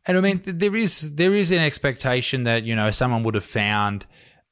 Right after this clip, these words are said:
uh, a dead one, uh, or a dying one.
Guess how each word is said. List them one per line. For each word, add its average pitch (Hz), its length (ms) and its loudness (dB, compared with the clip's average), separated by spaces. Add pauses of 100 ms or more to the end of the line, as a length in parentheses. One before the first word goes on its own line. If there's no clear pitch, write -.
(140)
uh, 87 260 -2
a 95 80 -2
dead 113 320 -4
one, 120 360 -4 (260)
uh, 90 480 -4
or 90 340 -4
a 87 40 -6
dying 104 600 -2
one. 170 420 -10